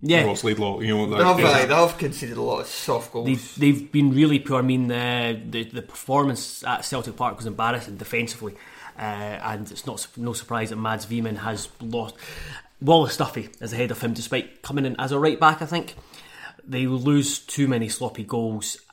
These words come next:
Speaker 1: and two players that they've, like, kind of touted for Scotland consideration is Zander Clark and Jason Kerr. Probably
Speaker 2: Nah.
Speaker 1: one of, uh, two of the most underperforming. Clare-, Clark, Clark definitely. I think Kerr's got potential to do that, but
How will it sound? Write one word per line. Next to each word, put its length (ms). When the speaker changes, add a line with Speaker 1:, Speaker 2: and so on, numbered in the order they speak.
Speaker 1:
and 580
two 160
players 340
that 140
they've, 340
like, 180
kind 140
of 60
touted 360
for 320
Scotland 320
consideration 580
is 100
Zander 220
Clark 320
and 80
Jason 260
Kerr. 280
Probably 280
Speaker 2:
Nah. 60
Speaker 1:
one 140
of, 200
uh, 180
two 140
of 40
the 40
most 380
underperforming. 600
Clare-, 320
Clark, 340
Clark 240
definitely. 280
I 20
think 200
Kerr's 340
got 140
potential 360
to 60
do 160
that, 240
but 300